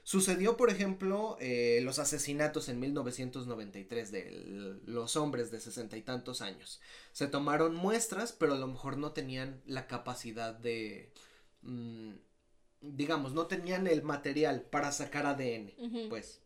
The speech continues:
Speaker 1: o muestras de A D N.
Speaker 2: Ujú.
Speaker 1: Entonces, guardaron todo y lo dejaron como un cold case. Un, un
Speaker 2: Ujú.
Speaker 1: caso ahí sin, sin salida.
Speaker 2: Archivado.
Speaker 1: Archivado.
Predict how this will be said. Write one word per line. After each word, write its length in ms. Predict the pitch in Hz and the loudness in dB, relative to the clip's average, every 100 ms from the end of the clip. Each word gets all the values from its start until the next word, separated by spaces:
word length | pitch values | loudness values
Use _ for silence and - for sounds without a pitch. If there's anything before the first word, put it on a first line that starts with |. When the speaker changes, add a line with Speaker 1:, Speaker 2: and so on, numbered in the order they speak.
| _ - | _ -6
Speaker 1:
o 100 | 120 | -2
muestras 440 | 131 135 139 127 | -2 -2 -2 0
de 80 | 120 | 0
A 80 | 113 | 0
D 180 | 110 101 | -2 -6
N. 160 | 95 - - | -10 -16 -16
Speaker 2:
Ujú. 240 | 220 220 214 - - - - - - - | -10 -8 -8 -12 -18 -20 -20 -20 -20 -10
Speaker 1:
Entonces, 640 | 143 170 170 180 - 151 | -2 0 2 0 -2 -2
guardaron 580 | 143 147 147 165 202 208 | 0 2 4 4 2 10
todo 460 | 247 202 226 320 - | 10 10 6 0 2
y 80 | 147 | 4
lo 160 | 139 | 4
dejaron 400 | 131 143 143 151 | 2 0 2 2
como 240 | 143 139 123 | 0 -2 0
un 220 | 156 165 | 0 0
cold 320 | - 175 165 | 2 4 4
case. 480 | 139 110 - - - - - - - - - | -2 -6 -6 -10 -12 -18 -20 -20 -20 -20 -10
Un, 140 | 120 | -6
un 100 | - 139 | -4 -2
Speaker 2:
Ujú. 60 | |
Speaker 1:
caso 260 | 147 143 143 | 0 0 0
ahí 180 | 131 131 | -2 -2
sin, 440 | - 117 110 98 92 - | -4 -4 -6 -10 -14 -8
sin 200 | 147 143 | -2 0
salida. 460 | 143 151 175 160 | 2 4 4 2
Speaker 2:
Archivado. 600 | 254 240 254 233 220 - - | -2 -6 -4 0 0 -2 -6
Speaker 1:
Archivado. 720 | 131 127 151 151 160 156 | -4 -2 0 2 0 -2